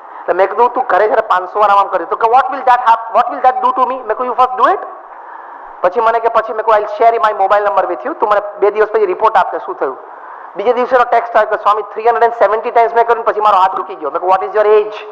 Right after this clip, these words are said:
તો કે, "twenty." મેં કીધું, "પ્રમુખ સ્વામી's age is eighty and he is moving this hand two thousand times a day." મેં નાનો જ એક્સપેરિમેન્ટ આપો, બીજી મોટી મોટી વાતો તો નહીં કરેલી. પછી એના આમ કાનબુટ્ટી પડી, "ના સ્વામી,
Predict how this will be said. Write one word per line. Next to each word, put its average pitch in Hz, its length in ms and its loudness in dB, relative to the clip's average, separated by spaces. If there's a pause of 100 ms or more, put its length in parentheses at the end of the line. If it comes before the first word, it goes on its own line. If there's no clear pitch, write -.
(440)
તો 180 60 -2
કે, 190 100 0
"twenty." 190 440 -2
મેં - 200 -18
કીધું, 175 220 -2
"પ્રમુખ 185 300 0
સ્વામી's 196 320 0 (100)
age 185 160 -2
is 185 180 -6
eighty 202 360 -2 (420)
and 165 120 0
he 165 60 2
is 170 320 -4
moving 233 260 4
this 208 140 2 (120)
hand 190 240 2 (200)
two 226 80 4
thousand 185 440 -2
times 170 220 -2
a 151 80 -4
day." 135 160 -2 (3500)
મેં 277 120 2
નાનો 277 320 4
જ 339 40 0
એક્સપેરિમેન્ટ 294 500 0
આપો, 302 220 4
બીજી 285 160 -4
મોટી 269 320 2
મોટી 311 220 2
વાતો 294 220 4
તો 311 120 0
નહીં 302 160 0
કરેલી. 214 300 0 (840)
પછી 196 240 0
એના 226 140 2
આમ 214 120 0 (240)
કાનબુટ્ટી 196 480 -2
પડી, 165 200 -2
"ના 160 280 2
સ્વામી, 139 440 -4